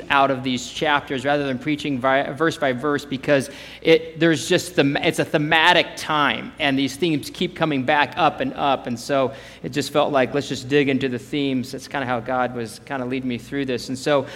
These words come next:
the next theme here starts in verse thirty-four. You're gonna need your, your Bible, whether it's on your app or i-, in your hands here with a, a print, um, and we're just gonna kinda read through this. John thirteen thirty-four says this.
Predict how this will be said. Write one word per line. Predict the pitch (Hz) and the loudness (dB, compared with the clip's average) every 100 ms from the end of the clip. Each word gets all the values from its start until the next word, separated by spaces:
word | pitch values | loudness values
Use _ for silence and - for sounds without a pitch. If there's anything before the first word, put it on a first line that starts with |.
| - - | -16 2
the | 156 | 4
next | 151 180 180 - - | 8 6 4 -2 -8
theme | - 175 175 | 2 4 4
here | 156 156 147 143 | 4 4 4 0
starts | - 175 170 160 | -2 4 4 2
in | 151 139 | -2 0
verse | 143 151 - | 0 0 0
thirty-four. | 160 139 - 165 143 | 0 0 0 0 2
You're | 156 | 2
gonna | 160 | 2
need | 160 185 147 | 2 2 4
your, | 156 143 151 | 4 4 2
your | 143 | -2
Bible, | 123 160 165 156 147 | 2 6 6 4 4
whether | 147 147 | 2 2
it's | 139 156 | 0 -2
on | 147 | -2
your | 139 139 | -2 0
app | 147 147 147 143 | 4 4 2 -2
or | 135 127 123 - - | -2 -2 -6 -18 -8
i-, | |
in | - 147 170 | -4 0 2
your | 143 143 | 2 4
hands | 160 151 151 | 4 4 2
here | 151 147 | 0 0
with | 143 139 | 2 -2
a, | 127 156 147 151 - 143 | -2 -10 -4 -4 0 0
a | 120 | -2
print, | - 185 156 147 - - - | -2 2 2 0 -10 -10 -2
um, | 143 131 127 127 | 2 2 0 -4
and | 143 | -2
we're | 139 | -2
just | 143 - | -2 -4
gonna | 143 | -4
kinda | 127 151 131 | -2 -2 -2
read | 127 139 139 | -2 -4 -4
through | 147 147 | -4 -2
this. | 131 113 - - - - - - | -2 -4 -12 -20 -20 -20 -20 0
John | 175 180 175 | 4 6 4
thirteen | 185 180 175 175 170 160 151 | 0 -2 -2 -2 0 0 0
thirty-four | 156 156 135 139 165 147 | -2 -2 -2 0 0 0
says | - 143 123 | 0 -2 2
this. | 170 147 - - | 2 2 0 -14